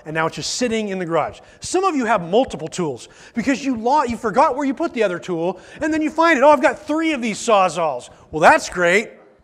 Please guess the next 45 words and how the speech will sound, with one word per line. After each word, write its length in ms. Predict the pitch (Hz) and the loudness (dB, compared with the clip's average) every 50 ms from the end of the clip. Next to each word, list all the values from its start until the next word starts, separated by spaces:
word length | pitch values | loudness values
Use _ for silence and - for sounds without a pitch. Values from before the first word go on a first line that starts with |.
| _ _ _ _ _ - - - - - - | _ _ _ _ _ -20 -20 -20 -20 -8 -4
I 80 | - 330 | 0 2
got 180 | 330 302 220 | 4 2 2
two 200 | - - 294 285 | 4 2 4 4
hands. 540 | 247 262 262 247 214 160 123 - - - - _ _ _ _ _ _ - _ - - - _ _ _ _ | 4 2 2 0 0 -2 -4 -6 -16 -20 -20 _ _ _ _ _ _ -20 _ -20 -20 -20 _ _ _ _
So 160 | - - 214 196 | -10 -4 0 2
he 100 | 262 330 | 2 2
would 80 | 339 | 2
say, 140 | - 294 226 | 2 0 0
"Borrow 760 | 170 - - 190 202 240 254 226 180 165 185 240 254 233 - - | 0 2 4 6 8 8 8 6 6 4 4 2 0 -4 -10 -18
first." 480 | - - 202 185 170 214 240 - - - _ _ _ _ _ _ _ | -8 -4 -2 -2 -2 -2 -4 -8 -14 -20 _ _ _ _ _ _ _
Now, 100 | - 180 | -6 -4
this 320 | 170 160 330 339 - - 202 | -2 -2 -2 -2 -4 -6 -6
really 260 | 208 311 339 339 277 | -4 -2 0 0 0
does 240 | 196 269 277 254 - | 0 -2 -2 -4 -2
work. 460 | 175 208 220 170 - - - - - _ _ _ _ _ _ _ _ _ _ _ _ _ _ _ | 0 2 2 2 0 -6 -16 -20 -20 _ _ _ _ _ _ _ _ _ _ _ _ _ _ _
So 380 | - - 254 214 151 - - - | -4 0 0 0 0 0 -6 -8
next 280 | 175 196 233 - - - | -4 -4 -4 -4 -4 -4
time, 320 | - 277 226 175 165 196 | 0 0 2 0 0 -4
okay, 180 | 208 - 202 185 | -6 -4 -4 -4
just 180 | 165 185 - - - _ _ _ _ _ _ _ _ _ | -4 -6 -12 -16 -20 _ _ _ _ _ _ _ _ _
<laughs> 440 | _ - 170 - - _ - - | _ -20 -20 -20 -20 _ -18 -4
action 360 | - 202 233 254 - - 277 262 | 0 2 2 2 2 0 -2 0
item 200 | 247 247 240 214 | 0 0 0 -2
for 120 | 190 190 | -8 -8
some 180 | - 240 220 214 | -6 -6 -6 -4
of 100 | 175 151 | -6 -8
you, 140 | 151 147 - - - - - | -8 -10 -10 -14 -20 -20 -12
whatever 280 | 147 147 151 160 196 226 | -6 -4 -2 -2 2 4
that 120 | 233 240 | 2 4
next 240 | 233 240 247 240 - | 4 2 0 0 0
job 260 | - 254 240 247 247 | 2 4 6 6 4
is 140 | 247 233 185 | 2 0 -4
you're 80 | 254 247 | -4 -2
working 300 | 247 247 240 240 214 190 | 0 0 0 0 -2 -2
on, 180 | 175 175 170 - - - - _ | -2 -2 -4 -6 -14 -20 -16 _
we 140 | - 196 185 | -6 -6 -6
probably 340 | - - 180 170 175 190 196 | -2 0 2 2 2 0 -2
have 220 | 180 196 196 185 | -4 -4 -4 -6
the 60 | 190 | -8
tool 260 | 185 - 196 175 165 | -10 -8 -6 -4 -4
in 80 | 160 156 | -4 -4
our 60 | 156 | -6
church 180 | - - 151 - | -8 -10 -14 -14
family, 300 | - - 127 107 - - - | -12 -14 -14 -14 -16 -20 -10
okay? 300 | - - 175 196 185 | -4 -2 -2 -2 -4